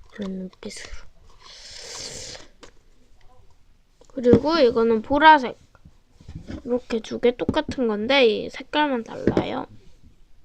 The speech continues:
얘도 사백오십 원. 하나에 사백오십 원.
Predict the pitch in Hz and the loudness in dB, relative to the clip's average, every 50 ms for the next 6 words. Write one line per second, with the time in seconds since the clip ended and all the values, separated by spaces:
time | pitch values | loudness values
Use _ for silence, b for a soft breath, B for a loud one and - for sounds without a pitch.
0 | - _ - - - - - - - - - - - - 262 254 254 269 262 269 | -20 _ -20 -20 -20 -20 -20 -20 -20 -20 -20 -18 -12 -6 -6 -2 0 0 0 0
1 | 285 285 294 302 277 240 - 254 247 233 - - 247 240 240 220 - - - - | 0 -2 -2 0 -2 -2 -2 -4 -6 -6 -4 -4 -4 -4 -4 -8 -12 -12 -16 -20
2 | _ _ _ - - - - _ _ _ _ _ _ - - - - - - - | _ _ _ -20 -20 -20 -20 _ _ _ _ _ _ -20 -20 -16 -16 -16 -16 -16
3 | - - - _ - - - - - 269 277 277 277 269 269 254 240 - 240 240 | -20 -20 -20 _ -20 -20 -20 -10 -6 -4 -2 -2 0 -2 -2 -4 -6 -8 -10 -8
4 | 233 220 214 226 214 220 - - - - | -8 -10 -10 -12 -12 -14 -14 -16 -16 -18